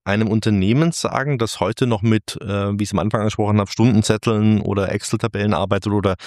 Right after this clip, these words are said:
im Extrembeispiel mit einem Abreißkalender, den man dann, äh, erst digitalisiert, äh, b-, bevor man es gleich von vornherein so macht? Ähm, und wenn die jetzt sagen,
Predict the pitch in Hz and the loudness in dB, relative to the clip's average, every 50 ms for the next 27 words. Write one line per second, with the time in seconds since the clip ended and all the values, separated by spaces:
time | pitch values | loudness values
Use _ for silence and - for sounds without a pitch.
0 | - - - - - - 104 101 98 - - 104 104 113 113 107 101 104 - - | -20 -20 -20 -8 0 2 2 2 2 2 0 2 4 4 4 2 2 0 0 2
1 | 107 101 104 98 104 101 98 92 101 - - 107 101 107 - - - 107 104 104 | 2 4 4 4 2 2 2 0 0 -2 -2 -2 -2 -2 -2 -2 -2 0 2 2
2 | 107 107 101 101 101 101 98 98 101 92 98 92 95 95 95 - - - - - | 2 2 2 2 2 2 2 2 2 0 0 0 2 0 0 -2 -4 -12 -14 -16
3 | - _ _ - 98 95 95 101 104 - - - - 131 - - - - 113 104 | -18 _ _ -6 -4 -4 -2 -2 -2 -4 -4 -6 -8 -12 -12 -8 -4 -2 -2 -2
4 | - - - - _ - 123 113 113 - 110 107 110 104 - - - 131 139 139 | -2 -6 -12 -6 _ 0 2 2 2 2 2 2 0 0 0 2 2 2 2 0
5 | - - - - 107 107 110 110 110 110 104 90 - - - - _ - - 110 | -2 -4 -2 -2 0 0 2 2 0 0 -2 -4 -6 -8 -12 -20 _ -4 -4 -4
6 | - - 95 107 113 113 113 104 - - - 87 120 - - - - - 113 101 | -2 0 0 0 0 0 0 -2 -2 -2 -2 0 -2 -2 -6 -6 -4 -2 0 0
7 | 110 113 117 110 107 101 110 - 117 104 98 107 - - - - - - - - | 0 -2 -2 -2 -2 -2 -2 -2 0 0 0 -2 -4 -8 -18 -18 -18 -18 -18 -18
8 | - _ _ - - 101 101 101 104 104 104 - - 110 104 110 120 120 117 127 | -20 _ _ -6 -2 -2 0 0 0 0 -2 0 0 2 2 2 2 0 0 0
9 | 135 139 143 120 117 127 113 - - 107 92 113 117 123 127 123 110 | 0 2 2 2 0 0 0 0 -2 0 0 0 -2 -2 -2 -2 -2